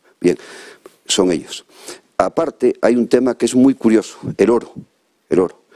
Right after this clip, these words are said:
Esta gente, este bloque, los bancos centrales, que es siempre el mismo bloque,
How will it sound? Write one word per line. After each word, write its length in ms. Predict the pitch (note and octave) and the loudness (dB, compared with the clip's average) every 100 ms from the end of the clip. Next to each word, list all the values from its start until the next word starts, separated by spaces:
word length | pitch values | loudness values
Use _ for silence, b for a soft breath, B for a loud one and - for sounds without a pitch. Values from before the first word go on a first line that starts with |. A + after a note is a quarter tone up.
| B B - | B B -2
Esta 280 | D#3+ - D#3 | -2 -2 -2
gente, 460 | - F#2+ - A#2 - _ | 0 0 0 -4 -6 _
este 340 | F#2+ A2+ - | 0 0 -2
bloque, 480 | G#2 G#2+ F#2 G#2 - B B _ - | 0 0 -2 -6 -6 B B _ -4
los 180 | F2 | -2
bancos 300 | F#2 C3+ C#3+ | 0 -2 -2
centrales, 500 | - - F2+ E2 E2+ | -2 0 0 -2 -6
que 140 | - F#2+ | -2 -2
es 140 | - - | -2 -6
siempre 460 | - C#3+ B2+ F#2+ | -2 0 0 -2
el 40 | F#2+ | 0
mismo 280 | A2 G#2 | 2 2
bloque, 320 | A2+ A2 G#2+ | 2 0 -4